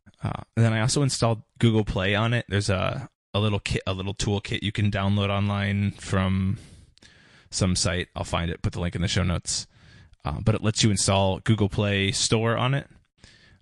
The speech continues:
Um, so you can get apps that wouldn't normally be allowed in Amazon's App Store through it.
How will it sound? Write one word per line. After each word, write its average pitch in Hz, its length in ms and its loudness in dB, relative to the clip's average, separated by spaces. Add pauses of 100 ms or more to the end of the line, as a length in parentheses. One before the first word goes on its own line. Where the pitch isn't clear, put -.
(120)
Um, 64 260 -10
so - 160 4
you 113 100 6
can 113 140 -2
get 110 160 -4
apps 101 300 -4
that - 200 -6
wouldn't 98 240 0
normally 98 560 0 (600)
be 101 120 0
allowed 98 400 -2
in 104 100 0
Amazon's 107 760 -2
App 110 180 -2
Store 113 400 -2 (960)
through 135 220 2
it. 143 120 -4